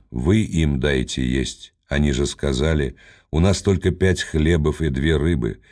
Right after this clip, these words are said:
если, конечно, мы не пойдём купить пищи для всего этого народа».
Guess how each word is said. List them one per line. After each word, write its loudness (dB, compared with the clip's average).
если, 0
конечно, 0
мы 2
не 2
пойдём 0
купить -4
пищи -2
для -2
всего -2
этого -2
народа». -4